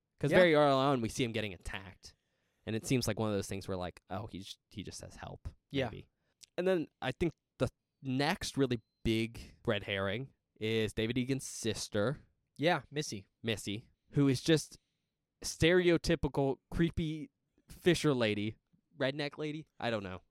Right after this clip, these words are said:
Speaker 2: Yeah.
Speaker 1: Kind of woods.
Speaker 2: Woodsy.
Speaker 1: Yeah. Who is just, like, red herring 'cause she's supposed to be creepy.
Speaker 2: Yeah.
Speaker 1: And also related to the person they killed.
Speaker 2: The person they,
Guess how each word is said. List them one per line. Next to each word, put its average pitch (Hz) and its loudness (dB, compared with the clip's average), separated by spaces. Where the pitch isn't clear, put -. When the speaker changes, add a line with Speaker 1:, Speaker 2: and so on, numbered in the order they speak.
Speaker 2:
Yeah. 139 0
Speaker 1:
Kind 135 -8
of 98 -6
woods. 107 -4
Speaker 2:
Woodsy. 143 0
Speaker 1:
Yeah. 104 2
Who 139 4
is 127 2
just, - -2
like, 117 -2
red 131 2
herring 113 0
'cause 107 -6
she's - -6
supposed 127 0
to 117 -4
be 113 -6
creepy. 214 -2
Speaker 2:
Yeah. 151 0
Speaker 1:
And 123 2
also 123 2
related 117 -2
to 117 -4
the 113 -2
person 131 -2
they 160 0
killed. 180 0
Speaker 2:
The 147 -4
person 156 2
they, 127 -4